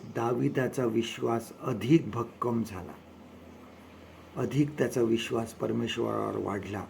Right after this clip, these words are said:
आपल्या जीवनामध्ये सुद्धा ज्यावेळेस आपल्याला वाटेल की जीवनाच्या परीक्षांचं जे किंवा संकटांचं ओझं खूप जड आहे, त्यावेळेस विश्वास ठेवा की देवाचा हात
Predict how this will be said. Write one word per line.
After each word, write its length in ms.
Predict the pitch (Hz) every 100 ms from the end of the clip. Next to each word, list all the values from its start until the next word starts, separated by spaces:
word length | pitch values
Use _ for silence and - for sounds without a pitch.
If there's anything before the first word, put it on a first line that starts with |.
| - - - - - -
आपल्या 280 | 120 135 127
जीवनामध्ये 720 | 110 120 139 143 151 139 143
सुद्धा 440 | 143 113 120 104 92 - - - 113
ज्यावेळेस 480 | 123 131 143 143 131
आपल्याला 400 | 101 123 123 123
वाटेल 440 | 113 107 127 101 - - - - -
की 140 | 127 104 101
जीवनाच्या 800 | 123 135 147 151 - 143 127 117 - - - -
परीक्षांचं 680 | 127 143 147 - 139 127 139
जे 380 | 117 135 139 - - -
किंवा 180 | 120 117
संकटांचं 720 | 127 123 131 143 143 127 143
ओझं 340 | 123 110 131 123
खूप 300 | - 226 180
जड 280 | 117 135 123
आहे, 240 | 101 - - - - - - - - - - - -
त्यावेळेस 480 | 139 139 143 143 123
विश्वास 540 | 117 - 139 135 -
ठेवा 280 | 131 113 107 - - - - - -
की 160 | 135
देवाचा 800 | 113 95 135 131 135 135 135 139
हात 340 | 123 113 110